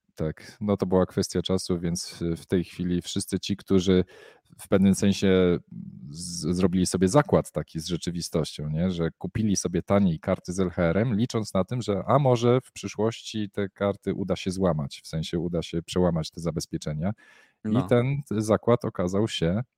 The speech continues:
Speaker 1: e, trafiony. Czyli warto było kupić tańsze karty z L H R-em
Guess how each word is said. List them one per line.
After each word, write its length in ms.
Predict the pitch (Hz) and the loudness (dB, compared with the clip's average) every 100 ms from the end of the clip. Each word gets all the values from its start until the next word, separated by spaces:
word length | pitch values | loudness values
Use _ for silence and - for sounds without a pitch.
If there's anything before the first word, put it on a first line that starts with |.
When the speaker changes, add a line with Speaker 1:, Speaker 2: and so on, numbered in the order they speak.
| _ _ _ _ _ _ _ _ _ _ _ _ _ - | _ _ _ _ _ _ _ _ _ _ _ _ _ -4
Speaker 1:
e, 500 | 90 101 107 113 120 - | 0 2 2 0 -4 0
trafiony. 480 | 139 247 160 80 - - - - | 2 4 4 4 0 -14 -20 -8
Czyli 380 | - 92 101 98 95 | -4 0 0 0 -2
warto 400 | 101 110 131 123 | 0 2 4 2
było 240 | 104 101 90 | 4 4 4
kupić 400 | - 101 90 - | 0 -6 -6 0
tańsze 420 | 107 127 - 92 | 2 2 2 0
karty 360 | - 92 - | 0 -2 -2
z 80 | 90 | -4
L 100 | 90 | -4
H 120 | - | 0
R-em 380 | 90 80 92 156 | -2 0 0 0